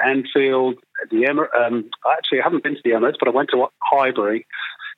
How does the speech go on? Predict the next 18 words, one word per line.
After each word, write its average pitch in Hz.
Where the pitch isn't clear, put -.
Uh, 117
all, 175
all 185
those -
famous 135
old 117
grounds. 107
So, 117
yeah, 147
I've 147
been, 147
you 139
know, 127
very 131
fortunate. 127
And, 147
and 147
hundreds 185